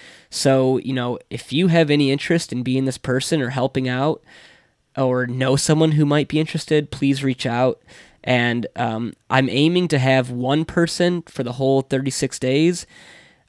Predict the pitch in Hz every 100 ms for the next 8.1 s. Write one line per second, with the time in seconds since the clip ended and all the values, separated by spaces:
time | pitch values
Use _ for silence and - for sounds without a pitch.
0 | - 127 123 120 95 127 131 131 - -
1 | 131 131 - 123 92 120 120 123 - 123
2 | 123 - 143 156 170 - _ - - 131
3 | 123 117 - 123 120 131 139 - 135 135
4 | 135 131 - 131 120 120 123 117 - -
5 | _ _ _ 117 120 117 117 117 - -
6 | 135 135 131 127 - 127 131 139 143 127
7 | 135 - 104 135 120 127 139 165 180 185